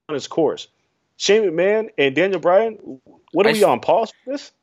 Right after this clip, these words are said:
Speaker 2: No, they kinda, like, went after each other a little bit with quippy, uh, banter this week. I don't know where that ends, though. I don't see the end game for that.
Speaker 1: Uh,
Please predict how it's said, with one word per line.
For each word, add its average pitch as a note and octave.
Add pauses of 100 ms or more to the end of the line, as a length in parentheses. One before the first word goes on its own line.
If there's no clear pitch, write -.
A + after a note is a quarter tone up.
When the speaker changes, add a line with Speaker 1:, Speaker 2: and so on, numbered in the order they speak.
(120)
Speaker 2:
No, F3
they G3
kinda, A3+
like, F#3 (720)
went D3
after F#3
each F3
other F3+
a C3
little D3
bit E3+
with B2+
quippy, E3+ (600)
uh, A#2+
banter D3+
this D3+
week. F3
I C#3+
don't A#3+
know A3
where G#3
that E3+
ends, D3
though. - (480)
I C3+
don't C4
see -
the F3+
end F3
game G#2
for -
that. - (960)
Speaker 1:
Uh, -